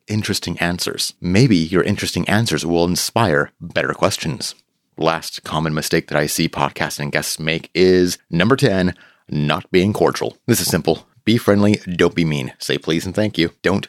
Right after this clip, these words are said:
try to assert your social dominance. This is not the place for that. Even if the host is being antagonistic, keep being nice. You can't win a fight with the host. If things get bad, just end the interview. Remember, this is being recorded and will be released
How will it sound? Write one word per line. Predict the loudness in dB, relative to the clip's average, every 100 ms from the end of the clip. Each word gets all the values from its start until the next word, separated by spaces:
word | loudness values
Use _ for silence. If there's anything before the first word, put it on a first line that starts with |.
| _
try | -2 0
to | 2 2
assert | 2 2 0 0 -2
your | -2
social | 0 0 0
dominance. | -2 0 0 -2 -4 -8 -2
This | 2 2
is | 0 -2 2
not | 4 4 2 -2 -4
the | -2
place | 0 2 2 2
for | -2
that. | -4 -8 -14 -20 -2
Even | 2
if | 4
the | 4
host | 2 2
is | 2
being | 2 2
antagonistic, | -2 0 0 2 0 -2 -8 -20 -4
keep | 2 2 0 _ _
being | 2 2 0 -2
nice. | -2 -2 -4 -8 -8 _ _ _
You | -10 -8
can't | -4 0 0 -2 _
win | -4 -2 -2
a | -4
fight | -2 -4 -4
with | -6
the | 0
host. | 0 0 -8 -10 _ _
If | -4
things | 2 4 4
get | 2 0
bad, | 0 0 -4 -8 0
just | 2 2 -2
end | 0 0
the | 2
interview. | 2 2 0 -2 -8 _
Remember, | 2 2 4 2
this | 2 0
is | -2
being | 2 4 6
recorded | 4 0 0 4 6 4 0
and | -2
will | 2
be | 4
released | 4 4 2 2 0 -6